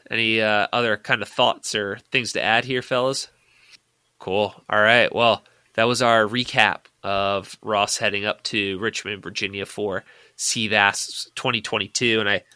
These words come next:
I made a note here at the beginning of what I really liked, uh, from my time of going there in twenty nineteen was the speakers had time to speak, right? They weren't limited to forty-five minutes or an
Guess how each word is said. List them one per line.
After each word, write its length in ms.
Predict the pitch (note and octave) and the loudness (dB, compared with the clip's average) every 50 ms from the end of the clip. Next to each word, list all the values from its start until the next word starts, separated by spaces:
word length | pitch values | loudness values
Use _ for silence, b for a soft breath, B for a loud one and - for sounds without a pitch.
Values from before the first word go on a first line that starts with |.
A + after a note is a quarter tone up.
| b - | b -4
I 80 | - A#2+ | 0 2
made 180 | C#3 C#3+ B2+ | 2 2 2
a 60 | A#2 | 2
note 240 | A2 A#2+ B2+ A#2+ - | 0 2 0 0 0
here 160 | - A2+ A2 | 0 0 0
at 100 | G#2+ - | 0 0
the 80 | - D#2 | -4 -12
beginning 460 | - G#2 A2+ A2+ A2+ A2+ A2+ A2+ G#2+ | -16 -8 -2 0 0 2 2 0 0
of 200 | G2+ G2 G2 - b b b b b b b b _ | 0 -2 -2 -6 b b b b b b b b _
what 140 | _ B2+ A#2 | _ 4 4
I 40 | A2+ | 4
really 300 | A2 G#2 B2 C3+ C#3+ C3+ | 4 4 4 4 4 4
liked, 480 | A#2 A2 A2 A2 A2+ G#2+ - - - - _ _ _ _ _ _ _ _ _ _ _ | 4 2 2 2 2 0 -2 -8 -12 -12 _ _ _ _ _ _ _ _ _ _ _
uh, 360 | - G1+ - E2 F2+ F2+ E2 - - | -10 -8 -6 -6 -6 -6 -6 -8 -10
from 220 | - - G#2+ G2+ | -8 -8 -6 -2
my 160 | G2 G2 G#2+ | 0 0 0
time 360 | - - - A2 G#2+ G#2+ G2 | 0 0 0 0 0 0 0
of 160 | G2 F#2+ - - | -4 -8 -6 -4
going 260 | A2+ G#2 G#2 G#2 G2+ | -4 -2 -2 -4 -4
there 180 | G2 F#2+ F#2 | -2 -4 -4
in 60 | F2+ - | -4 -6
twenty 280 | - - A2 G#2 G2+ | -8 -8 -8 -8 -8
nineteen 540 | G2 G2 F2+ - - - G#2+ G#2 G2+ G2 F#2 | -8 -10 -10 -10 -10 -10 -8 -8 -8 -10 -6
was 340 | F#2+ F#2+ F#2+ F#2+ - - - _ _ _ _ _ _ _ _ _ _ _ | -4 -4 -2 -2 -4 -6 -10 _ _ _ _ _ _ _ _ _ _ _
the 80 | A#2+ - | -4 -4
speakers 580 | - - - - C#3+ C#3 - E3 E3 C3+ - | -4 -4 -2 -4 -4 -4 -2 -2 -2 -2 -2
had 260 | - A2+ G#2 G2+ G2 - | 0 0 0 0 0 -4
time 340 | - - F#2+ F#2+ F#2+ F2 D#2+ | -4 -2 -2 -2 -2 -4 -6
to 80 | D#2 | -6
speak, 560 | - - - - E2+ E2 C#2 - - - - _ _ _ _ _ _ _ _ _ _ _ _ _ _ _ | -6 -6 -4 -6 -8 -8 -8 -10 -14 -20 -20 _ _ _ _ _ _ _ _ _ _ _ _ _ _ _
right? 460 | - G#2 G2+ G2 F2+ F#2 F#2 - G#2 | -8 -6 -4 -2 -2 -2 -2 -4 -4
They 160 | G#2+ A2+ G#2+ G#2+ | -2 -2 0 0
weren't 320 | G2+ A2 A#2 A#2 - - | -2 -2 -4 -6 -6 -6
limited 380 | A#2 A2 A2 A2 G#2+ G#2+ G2+ G#2+ | -8 -8 -6 -6 -8 -8 -6 -8
to 120 | G#2 F#2+ | -8 -8
forty-five 600 | - - A2 G#2+ G2 F2 - - G#2 G2+ F#2+ F#2 | -6 -6 -6 -6 -6 -8 -4 -2 -2 -2 -2 -4
minutes 320 | F#2 F#2+ F#2 F2+ - - | -8 -8 -8 -8 -8 -8
or 100 | D2+ D2+ | -8 -8
an 80 | A#1+ | -10